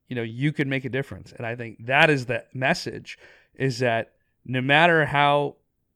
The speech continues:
hopeless we get or how things don't change, you gotta keep inspiring people to do bigger and better things. And I think that in our lifetime, we've seen,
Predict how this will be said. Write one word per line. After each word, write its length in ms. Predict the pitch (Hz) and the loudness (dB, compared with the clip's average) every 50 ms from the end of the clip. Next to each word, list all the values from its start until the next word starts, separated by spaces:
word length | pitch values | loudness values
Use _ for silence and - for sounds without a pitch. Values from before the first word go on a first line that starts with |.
| _ _ | _ _
hopeless 440 | - 143 143 151 - 151 143 139 - | -2 0 0 0 0 0 -2 -2 -2
we 160 | 135 156 165 | -4 -4 -4
get 360 | 139 139 135 131 131 127 - 117 | -2 0 0 0 0 -2 -2 -4
or 120 | 120 117 | -6 -4
how 180 | 123 127 127 123 | -2 -2 -4 -4
things 360 | - - 135 131 127 123 - | -4 -6 -8 -6 -8 -8 -6
don't 280 | - 135 135 151 131 | -4 -2 -2 -2 -4
change, 480 | 120 - 151 123 120 120 120 120 120 - _ _ _ _ _ _ - | -6 -8 -8 -8 -8 -8 -8 -10 -10 -12 _ _ _ _ _ _ -12
you 120 | - 120 | -10 -2
gotta 280 | 120 139 139 143 147 151 | 2 4 6 6 6 4
keep 300 | - - 151 135 131 - | 0 -2 -4 -4 -4 -4
inspiring 540 | 123 120 117 - - 101 107 113 113 113 104 | -6 -8 -8 -6 -6 -4 -4 -4 -6 -6 -8
people 260 | - 117 107 - 98 | -10 -10 -10 -10 -12
to 60 | 101 | -12
do 480 | 95 98 107 101 101 98 95 95 95 92 _ - | -12 -10 -10 -8 -8 -8 -8 -10 -12 -14 _ -8
bigger 320 | 120 113 110 107 107 107 | -6 -6 -4 -6 -6 -8
and 140 | 101 98 101 | -8 -10 -8
better 280 | - 98 98 98 95 92 | -8 -8 -6 -6 -8 -8
things. 440 | - 156 160 156 135 123 117 110 113 | -6 -4 -4 -4 -4 -6 -8 -10 -12
And 160 | 98 98 - _ _ _ _ _ _ | -12 -14 -16 _ _ _ _ _ _
I 160 | - 120 117 | -6 -4 -4
think 300 | 117 - 131 120 113 - | -4 -4 -6 -6 -6 -4
that 300 | - 110 107 107 101 - _ _ _ _ _ _ _ - | -4 -4 -4 -4 -6 -10 _ _ _ _ _ _ _ -8
in 160 | 135 127 127 - | -8 -8 -6 -2
our 220 | 127 127 139 147 139 | 0 2 4 4 4
lifetime, 640 | 131 127 127 143 - - - 147 123 113 117 113 113 | 2 0 -2 -2 -4 -6 -6 -6 -4 -4 -6 -8 -8
we've 180 | 113 110 110 | -10 -10 -12
seen, 540 | - - - 139 143 143 139 135 131 127 | -12 -12 -8 -8 -6 -6 -6 -6 -8 -10